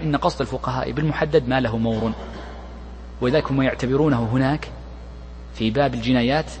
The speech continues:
من آلة القتل التي سبق ذكرها. طيب، قال: "والعصا"، واضح العصا، "والشبكة"، الشبكة أن يجعل شبكة ثم يأتي فيها صيد، وبناء على ذلك فمن ضرب بالعصا فإنه لا يجوز أكله، لأن النبي صلى الله عليه وسلم قال: "وما أصاب بعرضه فلا تأكل"،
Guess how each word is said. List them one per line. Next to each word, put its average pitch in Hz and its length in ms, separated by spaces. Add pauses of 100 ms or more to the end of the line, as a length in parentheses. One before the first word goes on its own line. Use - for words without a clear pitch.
(220)
من 127 300
آلة 123 260
القتل 110 400 (360)
التي 127 200
سبق 123 320
ذكرها. 101 380 (760)
طيب، - 100 (640)
قال: 185 200
"والعصا"، 160 680
واضح 131 240
العصا، 113 420 (340)
"والشبكة"، 147 560 (140)
الشبكة 139 340
أن 139 80
يجعل 120 220
شبكة 127 480 (460)
ثم 139 200
يأتي - 220
فيها 110 160
صيد، - 300
وبناء 143 280
على 120 180
ذلك 135 260 (560)
فمن 139 280
ضرب 147 200
بالعصا 139 600 (240)
فإنه 135 300
لا 139 120
يجوز 131 360 (560)
أكله، 131 380 (320)
لأن 180 120
النبي 151 160
صلى 143 140
الله 139 40
عليه - 0
وسلم - 20
قال: 151 200
"وما 143 260
أصاب 127 340
بعرضه 147 400
فلا 165 220
تأكل"، - 300